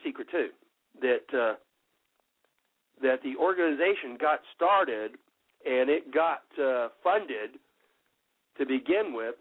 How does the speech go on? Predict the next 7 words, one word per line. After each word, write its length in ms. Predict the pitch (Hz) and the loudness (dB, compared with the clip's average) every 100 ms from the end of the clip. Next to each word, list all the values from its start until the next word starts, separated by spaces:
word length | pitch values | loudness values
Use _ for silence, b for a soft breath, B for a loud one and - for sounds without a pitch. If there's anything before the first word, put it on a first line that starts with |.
| 110 | -8
There 120 | 113 123 | -4 -2
was 260 | 131 202 220 | 0 0 0
no, 480 | 147 123 120 120 117 _ _ _ _ _ _ _ _ | -2 0 -2 -4 -10 _ _ _ _ _ _ _ _
uh, 220 | 123 113 110 | -6 -4 -6
people 220 | - - - | -10 -12 -10
paying 400 | - 123 120 147 | -2 0 0 -2
in 360 | 147 120 143 | -2 -2 -6